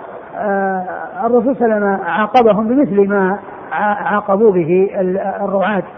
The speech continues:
وجازاهم على ذلك قصاصا، كما قال الله عز وجل: "ولكم في القصاص حياة"، فإنهم بالطريقة التي قتلوا بها قتلوا بها،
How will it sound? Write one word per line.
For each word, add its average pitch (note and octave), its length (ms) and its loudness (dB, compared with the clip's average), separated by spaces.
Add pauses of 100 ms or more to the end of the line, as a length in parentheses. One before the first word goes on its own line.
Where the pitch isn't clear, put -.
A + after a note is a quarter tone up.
(1040)
وجازاهم F3+ 1300 0
على F#3 260 2
ذلك G#3+ 180 2
قصاصا، A3 560 2 (760)
كما F3+ 220 0
قال F#3+ 200 0
الله F3+ 120 0
عز F3 180 -2
وجل: G3 220 4
"ولكم F#3+ 360 2
في - 80 -4
القصاص G3+ 260 0
حياة"، A3+ 360 4 (1040)
فإنهم G3 540 0
بالطريقة G#3 600 2
التي G#3 280 0
قتلوا G3+ 400 2
بها B3 220 6
قتلوا B3 440 4
بها، D#3 240 -2